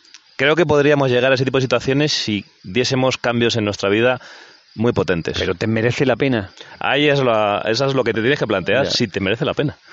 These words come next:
Speaker 2: O sea, a ver, yo ahí, pues, lo hemos comentado una vez, yo no me veo ahí que de repente mis amigos o mi familia me
Speaker 1: Ujú.
Speaker 2: siga en la, en la Fitmar,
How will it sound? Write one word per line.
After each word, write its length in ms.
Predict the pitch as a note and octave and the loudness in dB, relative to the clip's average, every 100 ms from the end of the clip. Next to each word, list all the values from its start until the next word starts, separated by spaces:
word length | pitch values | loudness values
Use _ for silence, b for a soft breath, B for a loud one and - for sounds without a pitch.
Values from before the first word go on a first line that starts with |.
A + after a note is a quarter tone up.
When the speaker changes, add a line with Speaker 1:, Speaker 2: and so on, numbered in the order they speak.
| B | B
Speaker 2:
O 40 | - | -6
sea, 160 | - | -4
a 20 | E2+ | -4
ver, 240 | F2+ E2+ | -4 -4
yo 140 | E2 | -4
ahí, 400 | A2+ F2 F#2 F#2 E2 | -4 -4 -4 -4 -4
pues, 260 | A2 C#2+ E2 | -6 -6 -6
lo 80 | F#2 | -6
hemos 140 | G2+ | -6
comentado 320 | - E2+ E2+ | -6 -8 -8
una 140 | E2 D#2+ | -6 -6
vez, 180 | E2+ - - | -6 -8 -6
yo 240 | G#2 B2 | -2 0
no 180 | C#3 C#3 | 2 2
me 140 | C3+ | 0
veo 460 | A2 A#2 A2 F#2 F2+ | 0 0 0 0 -2
ahí 320 | G2 G2 F#2 | -2 -4 -8
que 120 | F2+ F#2+ | -6 -4
de 80 | F#2 | -4
repente 380 | F#2+ G#2 G2+ | -4 -6 -4
mis 220 | G2+ G#2 - | -2 -2 -2
amigos 360 | G2+ G2+ F#2+ | -2 -2 -2
o 40 | G2 | -4
mi 120 | F#2+ | -6
familia 480 | F#2 G#2+ G#2+ G2+ F#2+ | -6 -6 -4 -4 -2
me 80 | |
Speaker 1:
Ujú. 100 | G#2 | -2
Speaker 2:
siga 240 | A2 G2 F#2+ | -2 -2 -4
en 100 | F#2+ | -6
la, 180 | F#2 F#2+ | -6 -6
en 80 | |
la 80 | F#2 | -8
Fitmar, 420 | - G#2+ G2 F#2+ | -10 -10 -8 -8